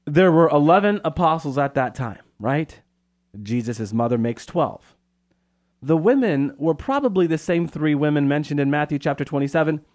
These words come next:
but for argument's sake, let's say there were up to a dozen women, okay?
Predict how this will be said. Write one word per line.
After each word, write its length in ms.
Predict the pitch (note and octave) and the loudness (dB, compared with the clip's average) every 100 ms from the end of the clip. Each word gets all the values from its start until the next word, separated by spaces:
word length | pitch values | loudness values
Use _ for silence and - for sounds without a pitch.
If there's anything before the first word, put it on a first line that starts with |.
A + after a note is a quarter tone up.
| _ _ _ | _ _ _
but 140 | E3+ | -2
for 140 | E3 F3+ | 0 -2
argument's 580 | E3+ G#3+ G#3 G3 G3 F3+ | 0 0 2 0 0 -2
sake, 260 | F#3+ F#3 F3 | -4 -4 -2
let's 240 | G#3+ B3 | -4 -6
say 300 | - G#3 G3+ | -4 -2 0
there 200 | F#3 F3 | 0 0
were 200 | E3 - | -2 -4
up 160 | D#3 - | -6 -6
to 260 | D#3+ D3 | -4 -2
a 20 | C3+ | -2
dozen 460 | G#2 A2+ G#2 G2+ | -2 -4 -4 -6
women, 260 | F#2 D2 - _ _ - | -6 -10 -16 _ _ -12
okay? 260 | C3 E3+ E3+ | -6 -4 -6